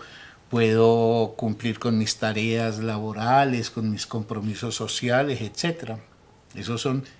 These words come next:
celos normales, quiere decir, es algo que hace inscripción en mí,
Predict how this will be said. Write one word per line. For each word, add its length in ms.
celos 420
normales, 580
quiere 240
decir, 360
es 400
algo 480
que 200
hace 320
inscripción 680
en 160
mí, 240